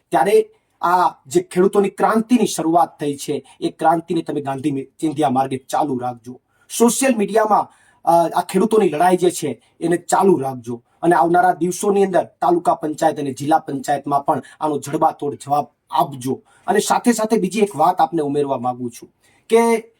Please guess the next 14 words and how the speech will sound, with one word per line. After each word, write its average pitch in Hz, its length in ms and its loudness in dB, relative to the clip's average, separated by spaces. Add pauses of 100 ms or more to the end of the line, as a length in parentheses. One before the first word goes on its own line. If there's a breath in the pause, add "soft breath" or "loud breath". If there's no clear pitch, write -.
(260)
થોડા 226 180 2
દિવસથી 214 800 -4 (180)
ભાજપના 202 500 0
અમુક 202 240 0
લોકોએ 180 580 0 (180)
એવું 180 180 4
ચાલુ 170 280 2
કર્યું 127 300 -4
છે - 260 -20
કે 147 80 -4
રાજુભાઈ 165 380 0
કરપડા 165 460 0
અને 127 200 -6
પ્રવીણ 165 360 -4